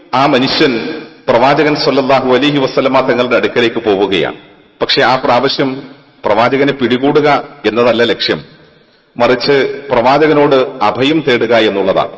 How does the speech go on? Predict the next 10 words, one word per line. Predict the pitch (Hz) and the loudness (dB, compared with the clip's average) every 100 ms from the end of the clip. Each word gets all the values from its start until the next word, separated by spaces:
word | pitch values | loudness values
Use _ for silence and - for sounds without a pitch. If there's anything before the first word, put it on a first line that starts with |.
| - - _ _ _ _ _ _ - | -20 -20 _ _ _ _ _ _ -4
അങ്ങനെ | 151 170 | 0 0
നബി | 143 123 | 0 -2
സല്ലല്ലാഹു | - 165 156 156 143 | 0 0 2 2 2
അലൈഹി | 139 147 147 | 2 2 0
വസല്ലമ | 139 147 143 143 | 0 0 0 2
തങ്ങളുടെ | 139 131 135 135 135 135 135 - 104 | 0 0 2 2 0 -2 -6 -10 -4
അടുക്കലേക്ക് | 113 117 135 135 | -2 0 0 0
ആ | 131 | 0
മനുഷ്യൻ | 117 113 - 127 113 90 - - | 0 -2 0 -2 -2 -8 -8 -4
എത്തിയപ്പോ | 101 - 123 123 95 | -2 0 0 0 -2